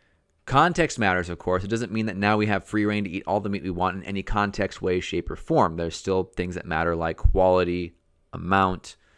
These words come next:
frequency, and a host of other things going on in there. So let's back up to the question on diets.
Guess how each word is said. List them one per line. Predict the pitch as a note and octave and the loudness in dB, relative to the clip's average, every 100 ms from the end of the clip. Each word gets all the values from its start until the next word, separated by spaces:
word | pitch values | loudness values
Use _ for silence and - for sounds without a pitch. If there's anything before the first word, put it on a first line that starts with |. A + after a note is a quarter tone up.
| _ _ _ | _ _ _
frequency, | - F#2 - E2+ - F2 E2+ | -4 0 0 0 -4 -4 -4
and | - E2 - | -4 -8 -8
a | A#2+ - | 6 6
host | D#3+ C#3 A#2+ | 6 2 -2
of | G2 | 0
other | F2+ | 0
things | D#2 D2+ C#2 - | -4 -8 -12 -12
going | D#2 D#2 | -10 -10
on | D2 D2 | -12 -14
in | D#2+ | -14
there. | D#2 D#2 - _ _ _ _ _ _ _ - | -16 -16 -20 _ _ _ _ _ _ _ -20
So | - A#2 | -6 0
let's | D#3 | 0
back | - F3 - | 4 4 4
up | D#3 | 2
to | - A#2 | 0 0
the | G#2+ | 6
question | G#2 F#2+ - | 8 8 2
on | F2+ E2+ | -2 -2
diets. | - D2+ D2 - - | -4 -4 -6 -10 -16